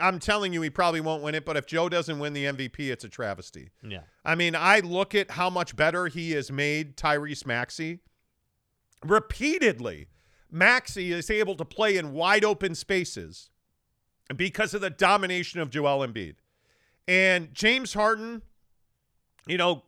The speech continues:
Speaker 1: God, God rest his soul. Um,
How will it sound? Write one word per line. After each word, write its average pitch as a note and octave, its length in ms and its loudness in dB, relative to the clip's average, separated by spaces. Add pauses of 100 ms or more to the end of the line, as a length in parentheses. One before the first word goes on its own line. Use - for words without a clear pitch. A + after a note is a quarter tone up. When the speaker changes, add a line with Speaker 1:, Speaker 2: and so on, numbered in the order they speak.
(120)
Speaker 1:
God, F#3+ 340 4 (140)
God F#3+ 260 6
rest F#3+ 280 2
his F#3 140 -6
soul. D#3+ 500 -4 (760)
Um, D#3+ 420 2